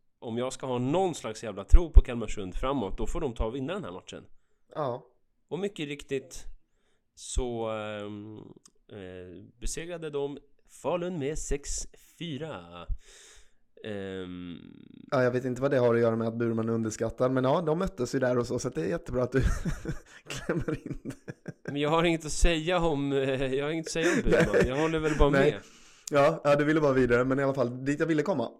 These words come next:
Speaker 2: Och det var för att, eh, Delgado Johansson gjorde ju poäng nummer fyrahundra. Hon kom ju upp, alltså hon var ju ändå talang som, eh, hon är ju fortfarande relativt ung.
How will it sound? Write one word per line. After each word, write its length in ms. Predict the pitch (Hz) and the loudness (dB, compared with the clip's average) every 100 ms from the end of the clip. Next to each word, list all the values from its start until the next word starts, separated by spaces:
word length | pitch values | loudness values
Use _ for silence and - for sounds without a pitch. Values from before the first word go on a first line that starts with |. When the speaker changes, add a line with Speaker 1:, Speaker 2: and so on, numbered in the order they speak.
| - - | -10 -2
Speaker 2:
Och 100 | 139 | 2
det 80 | |
var 160 | 156 139 | 4 4
för 200 | - 123 120 117 | 4 2 2 2
att, 260 | 113 - - | 0 -2 0
eh, 80 | 117 113 113 113 110 110 - | 4 6 6 4 2 0 2
Delgado 340 | 127 135 135 139 | 2 4 4 4
Johansson 500 | 139 123 139 143 147 - | 4 2 0 -4 -6 -6
gjorde 320 | 139 131 123 | -2 0 2
ju 180 | 123 120 | 4 4
poäng 320 | 127 120 120 | 2 0 0
nummer 280 | 117 117 117 | 0 0 0
fyrahundra. 600 | 131 120 120 113 123 170 - _ _ _ _ _ _ _ _ _ _ - | 0 2 2 2 0 0 -6 _ _ _ _ _ _ _ _ _ _ -4
Hon 300 | 147 175 190 | -2 -2 -4
kom 220 | 202 202 | -4 -2
ju 100 | 202 | 0
upp, 380 | 131 113 - - - _ _ | 0 0 -4 -6 -8 _ _
alltså 240 | 131 123 123 120 117 113 - | -4 0 4 4 2 -2 -6
hon 200 | 120 139 | -2 0
var 80 | 180 | 0
ju 60 | |
ändå 160 | 175 120 | -2 -4
talang 640 | - 117 113 110 113 113 113 _ _ - | -2 0 0 0 -4 -6 -10 _ _ -8
som, 460 | - 117 113 110 | -2 0 0 -4
eh, 380 | 110 87 73 - | -4 -6 -8 -10
hon 140 | - | -12
är 40 | 117 | -12
ju 60 | |
fortfarande 520 | 117 113 - 120 131 131 | -12 -14 -12 -8 -8 -8
relativt 840 | - - 113 160 - - - - - | -10 -8 -6 -4 -6 -10 -16 -14 -10
ung. 360 | 120 - 120 | -10 -10 -20